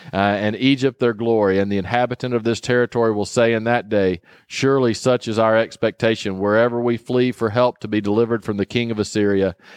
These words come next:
how shall we escape?'" So, uh, uh, Isaiah is, is prophesying that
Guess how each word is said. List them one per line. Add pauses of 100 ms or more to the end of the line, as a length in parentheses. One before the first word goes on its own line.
(120)
how
shall
we
escape?'" (480)
So, (340)
uh, (760)
uh, (200)
Isaiah
is,
is (440)
prophesying (300)
that